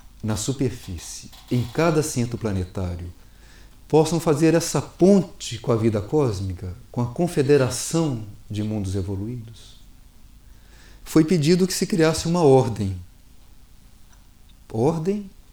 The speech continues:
é uma palavra que está dentro da lei de hierarquia. Então, uma ordem é uma consciência que unifica todos os monastérios. Então, existe um monastério em Aurora,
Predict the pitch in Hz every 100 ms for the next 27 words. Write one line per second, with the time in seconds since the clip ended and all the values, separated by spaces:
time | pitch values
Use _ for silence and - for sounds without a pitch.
0 | - 120 127 131 123 139 143 143 - 127
1 | 120 147 156 139 135 127 120 139 156 139
2 | 127 113 - - 165 175 131 113 113 -
3 | - - - - - - - - - -
4 | - - - - - - - 127 151 180
5 | 185 175 160 190 208 220 220 - - -
6 | 139 151 147 160 156 - 131 135 180 -
7 | 214 214 - - - - - - - -
8 | - - - - - 190 196 175 - -
9 | 196 214 - 226 226 - - - 214 226
10 | 202 190 180 175 170 - 107 101 101 95
11 | - - - - - - - - - -
12 | - - - - - 180 208 160 196 190
13 | 190 180 170 - 170 175 170 139 107 101
14 | 98